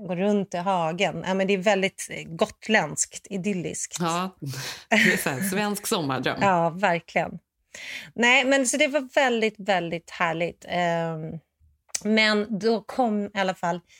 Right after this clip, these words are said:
Speaker 1: Stina, deras mamma, i mitten av middagen kommer hon in och alla liksom ställer sig upp och börjar gråta. Och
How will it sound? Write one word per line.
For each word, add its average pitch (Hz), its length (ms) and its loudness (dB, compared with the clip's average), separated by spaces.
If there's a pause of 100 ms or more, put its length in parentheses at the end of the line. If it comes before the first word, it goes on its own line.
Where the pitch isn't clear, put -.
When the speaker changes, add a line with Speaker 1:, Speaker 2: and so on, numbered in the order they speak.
(200)
Speaker 1:
Stina, 220 580 -2
deras 180 320 0
mamma, 208 640 -2 (320)
i - 120 -14
mitten 208 600 -2
av 202 80 2
middagen 190 540 2
kommer 208 200 0
hon 208 180 -2
in 196 300 0
och 202 240 -4
alla 208 280 0
liksom 202 220 -2
ställer 247 480 0
sig 214 140 -4
upp - 60 -16
och 185 80 -4
börjar 185 140 2
gråta. 208 920 2
Och 180 160 -2